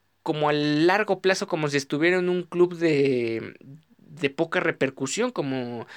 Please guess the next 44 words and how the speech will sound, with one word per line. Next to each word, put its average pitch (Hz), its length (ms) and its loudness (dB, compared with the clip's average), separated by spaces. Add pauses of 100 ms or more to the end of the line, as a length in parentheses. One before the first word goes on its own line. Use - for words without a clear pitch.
(120)
a 139 80 0
lo 135 80 2
mejor 156 180 0
no 196 100 0
tanto 196 220 -4
Monterrey, 196 400 0
pero 160 160 4
sí 160 220 0
otros, 190 340 0
como 123 220 -8
el 127 80 -4
mismo 156 300 -4
Tecos, 196 340 -2
el 127 120 -6
que 123 140 -4
incluso 120 460 -8
llevó 139 240 2
al 135 80 0
título, 170 420 0 (220)
o 135 80 2
los 123 160 -2
que 135 120 2
dirigió 131 440 2
de 160 80 4
segunda 156 640 0
y 143 100 -4
los 131 160 -2
llevó 131 240 2
a 135 60 0
primera 127 320 -2
división. 127 500 2 (380)
Pues 147 160 0
pareciera 165 380 2
que 180 100 -4
está 160 180 -4
en 190 80 -2
ese 185 180 0
proceso, 175 640 0 (320)
y 147 140 -6
yo 180 120 4
no 214 140 0
sé 196 240 0
qué 190 140 -4
tanto 190 640 -2